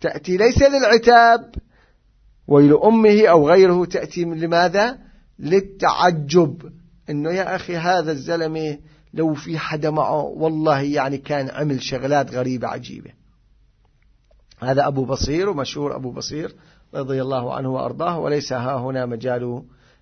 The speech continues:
ذكره. مثلًا: "لا أم لك".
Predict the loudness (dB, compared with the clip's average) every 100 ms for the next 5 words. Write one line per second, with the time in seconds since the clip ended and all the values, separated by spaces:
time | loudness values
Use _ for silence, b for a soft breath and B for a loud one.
0 | _ -8 -8 -8 -14 -14 -18 _ _ _
1 | _ b b b b _ _ 0 2 4
2 | 4 4 2 -6 _ _ -2 6 6 6
3 | 4 6 6 6 2 -6 -20 -20